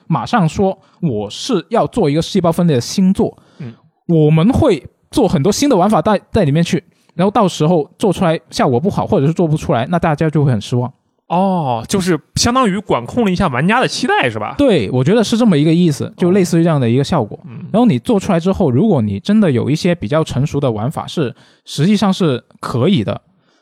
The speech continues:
Speaker 1: 那以后做新作的时候，它就可以用进去了呀。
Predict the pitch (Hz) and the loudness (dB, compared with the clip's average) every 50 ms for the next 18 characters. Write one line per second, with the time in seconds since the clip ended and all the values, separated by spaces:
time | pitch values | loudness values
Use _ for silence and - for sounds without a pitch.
0 | _ - - 220 208 185 127 101 _ _ _ _ _ _ _ _ _ _ - 170 | _ -2 0 0 2 2 0 -2 _ _ _ _ _ _ _ _ _ _ -6 -2
1 | 123 117 - - 233 208 143 - - - 220 139 - - - 214 220 247 202 135 | -2 0 0 2 2 0 0 -2 -2 -2 -2 -2 0 0 2 2 2 2 2 0
2 | 120 - - 156 120 - - - - 208 220 160 - - 139 131 143 143 147 143 | -2 -2 -4 -4 -4 -4 -4 -2 0 0 0 2 2 0 2 2 2 2 0 0
3 | 135 - 139 117 104 95 | 0 0 -2 -2 -2 -4